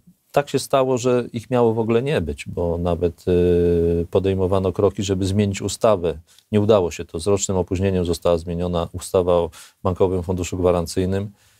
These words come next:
i tylko dzięki temu tak się złożyło, że te osiemset osób, y, zostało tych niespłaconych deponentów, bo gdyby ta ustawa, y, a decyden-, decydenci zabiegali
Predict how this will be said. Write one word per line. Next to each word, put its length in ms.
i 60
tylko 240
dzięki 320
temu 340
tak 180
się 120
złożyło, 520
że 160
te 280
osiemset 480
osób, 560
y, 320
zostało 540
tych 180
niespłaconych 640
deponentów, 580
bo 100
gdyby 200
ta 120
ustawa, 500
y, 420
a 80
decyden-, 520
decydenci 520
zabiegali 680